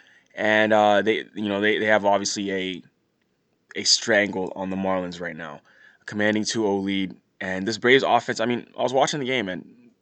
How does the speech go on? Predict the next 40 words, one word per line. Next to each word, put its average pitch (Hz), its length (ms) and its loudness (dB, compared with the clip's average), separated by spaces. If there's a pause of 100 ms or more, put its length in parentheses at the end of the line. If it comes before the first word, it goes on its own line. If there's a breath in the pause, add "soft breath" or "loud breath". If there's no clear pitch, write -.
their 131 220 4
offense 123 420 2
is 113 160 -4
just 110 260 -2
something 110 440 0 (720 soft breath)
that 104 180 -2
the 113 60 -4
Marlins 101 600 0 (180)
can't - 300 -6
handle 90 280 -8
right 67 220 -12
now. 58 240 -14 (1300 soft breath)
Not 156 280 6
only 170 240 6
offense, 107 500 0
yesterday 120 320 2 (100)
Ian 127 140 2
Anderson 120 560 2
pitched. 92 320 -10
I 92 60 -6
mean, 95 200 -6
not 101 220 -2
to 104 260 -4 (240)
be 101 120 -6
lost 101 280 0
with, 101 160 -8
like, 92 200 -10
the - 80 -14
bats, 127 280 2
but 82 120 -10
Ian 117 200 -2
Anderson 110 600 -2 (360)
pitched 110 200 -4
stellar 156 280 2
for 110 180 -8
them, 87 260 -10 (160)
pitched 120 160 -6
a - 20 -4
stellar 113 300 0
game. 110 260 0